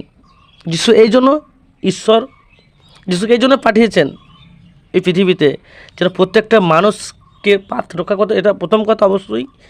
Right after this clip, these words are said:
কিন্তু যেন শয়তানের সমস্ত কার্য যে মানুষ জীবনে সে কার্য করছে, সে কার্যগুলোকে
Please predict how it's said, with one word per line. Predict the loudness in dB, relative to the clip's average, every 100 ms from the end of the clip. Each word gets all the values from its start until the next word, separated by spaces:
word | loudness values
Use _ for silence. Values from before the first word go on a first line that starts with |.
| -20 -20 0
কিন্তু | 2 2 0 -4 -6 _ _ _ 0
যেন | 2 2
শয়তানের | 2 0 2 2 0
সমস্ত | 0 -4 -2 -2 -2 -8 _ -20 _ 0
কার্য | 0 0 0 0 0
যে | 0 -4
মানুষ | 0 0 0
জীবনে | 0 0 0
সে | 2
কার্য | 2 2 0
করছে, | 0 0 0 -2 -4 -6 -20 -10
সে | -4 -2
কার্যগুলোকে | 0 0 0 2 2 2